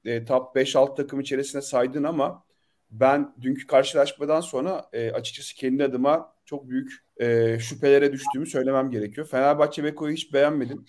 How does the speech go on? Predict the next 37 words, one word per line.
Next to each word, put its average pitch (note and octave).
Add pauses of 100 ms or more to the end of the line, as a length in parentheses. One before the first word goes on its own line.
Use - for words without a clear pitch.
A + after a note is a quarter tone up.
Aslında C3+ (120)
Yiğit'le C3
başlayacağım. A#2 (500)
Çok D3
ciddi C#3
problemler A#2+
var. A2+
Takım C3
içerisindeki C#3
roller C3
na-, B2+
net C#3
dağıtılmış B2
değil. A#2 (220)
E, A2+ (120)
koç C#3+ (500)
nasıl D#3+
bir D3+
oyun C#3+
oynatmak B2+
istiyor, C3
bunu B2+
net C3+
göremiyoruz A#2+
saha A2
içerisinde. A2
Biraz D3+
daha D#3
duygusal, C#3+
biraz C#3+
daha D3 (100)
doğaçlama C#3+
oynayan C#3
bir B2+
Fenerbahçe B2
Beko A#2+
var. E3